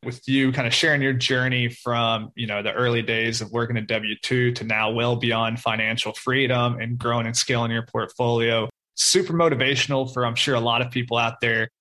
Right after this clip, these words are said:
that you can look at you and say, "Hey, well, I could take that first step like Ryan did and then do that next thing and that next step and that next step." And wow, you know, five, ten, fifteen years down the road, I could have a hundred plus unit portfolio. So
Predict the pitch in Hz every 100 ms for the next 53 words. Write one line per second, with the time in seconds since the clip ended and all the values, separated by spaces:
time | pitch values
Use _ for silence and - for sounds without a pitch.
0 | _ - 113 120 123 131 127 127 127 120
1 | 117 110 170 131 110 110 175 123 131 120
2 | 117 107 113 110 117 110 101 - 120 113
3 | 117 117 120 123 127 110 107 113 123 120
4 | 110 120 117 117 - 120 117 117 107 107
5 | - 113 113 - 123 120 117 104 101 120
6 | - 123 123 110 - _ - 127 131 123
7 | 117 113 113 131 131 123 127 131 127 123
8 | 123 - 123 117 117 - 113 104 104 120
9 | 117 113 120 117 110 117 120 110 117 120
10 | 113 - 117 101 - 113 - 117 110 107
11 | 104 107 - 120 113